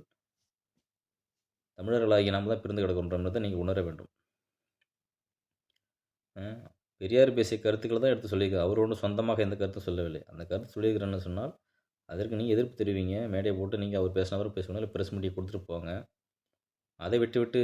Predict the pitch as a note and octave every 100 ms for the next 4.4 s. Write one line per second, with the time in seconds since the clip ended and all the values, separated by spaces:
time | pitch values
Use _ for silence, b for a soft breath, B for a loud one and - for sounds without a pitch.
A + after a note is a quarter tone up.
0 | G#2+ F#2+ G2 G2 - A#2+ G#2 G2+ G2 F#2+
1 | G2+ F#2 G#2+ G#2+ G#2 G2 G2 G2 F#2+ G2
2 | F2+ F#2+ F#2+ G2 F#2+ F#2 F#2+ G2 G2 F#2+
3 | _ _ _ - F#2 F2+ F#2+ G2 G2 G2
4 | F#2+ F#2 F#2+